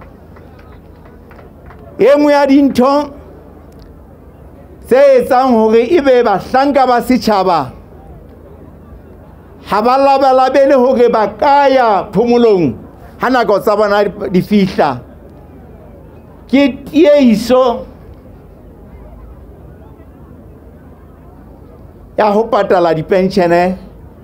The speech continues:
tsa motho ha a se a phomotse.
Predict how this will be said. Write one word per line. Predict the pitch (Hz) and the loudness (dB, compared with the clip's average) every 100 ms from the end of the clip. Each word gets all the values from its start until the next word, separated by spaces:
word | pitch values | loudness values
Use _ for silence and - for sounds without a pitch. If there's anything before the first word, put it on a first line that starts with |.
| - - | -20 -8
tsa | - 185 | -4 -2
motho | 190 190 196 180 151 143 - | 0 -2 0 -2 -2 -6 -8
ha | 160 175 170 | -2 0 0
a | 156 | -2
se | 170 160 165 156 - - - - - - - - - | 0 0 0 -6 -18 -20 -20 -20 -20 -20 -20 -20 -6
a | 175 - | -4 -2
phomotse. | 202 185 180 160 - - | -2 0 0 -2 -4 -12